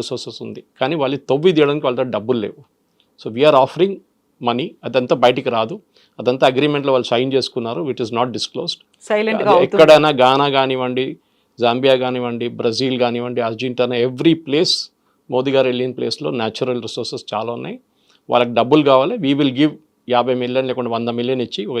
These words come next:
Speaker 1: జాయింట్ వెంచర్ కంపెనీ పెట్టి మనం అక్కడి నుంచి we will dig it out. దానికోసం వెళ్తున్నాం. మనం అనుకుంటే చిన్న చిన్న Trinidad and Tobago ఎందుకు, చాలా క్రూషియల్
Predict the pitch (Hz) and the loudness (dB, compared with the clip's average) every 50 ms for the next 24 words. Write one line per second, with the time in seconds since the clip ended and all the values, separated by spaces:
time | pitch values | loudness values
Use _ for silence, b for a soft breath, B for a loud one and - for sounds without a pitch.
0 | 107 113 117 127 131 123 135 127 117 131 123 - 120 110 110 120 120 113 113 110 | -4 -4 -4 -4 -4 -4 -4 -4 -2 -4 -4 -4 -4 -6 -6 -6 -6 -6 -6 -6
1 | - 175 151 123 127 175 233 - _ _ _ _ _ _ _ _ _ _ _ _ | -8 -8 -8 -8 -8 -10 -12 -14 _ _ _ _ _ _ _ _ _ _ _ _
2 | - 113 - 127 120 120 120 - 160 135 123 120 127 117 113 123 110 113 113 104 | -10 -8 -6 -6 -6 -6 -6 -6 -4 -4 -2 -2 -2 -2 -4 -4 -4 -4 -6 -8
3 | 110 110 - - - _ _ _ _ _ _ _ _ - 113 117 123 147 143 175 | -10 -18 -20 -20 -20 _ _ _ _ _ _ _ _ -4 0 0 0 0 0 0
4 | 185 - 170 131 120 - 120 110 113 117 120 120 139 139 165 151 147 139 - 143 | 0 2 2 0 0 -2 -6 -6 -6 -4 -4 -4 -4 -4 -4 -4 -4 -4 -4 -4
5 | 143 135 - 151 139 127 127 - 135 135 139 143 139 143 139 131 117 127 123 117 | -6 -4 -4 -4 -4 -4 -2 -2 -2 0 0 2 2 2 2 2 0 0 0 0
6 | 123 123 117 127 117 117 110 - - 117 - 120 113 - 143 127 139 175 196 190 | 0 0 0 -2 -2 -4 -6 -12 -16 -18 -16 -16 -10 -6 -4 -2 -2 -2 -2 -4
7 | - - _ _ _ - 139 160 160 - - 170 127 | -6 -8 _ _ _ -2 0 0 0 2 0 0 0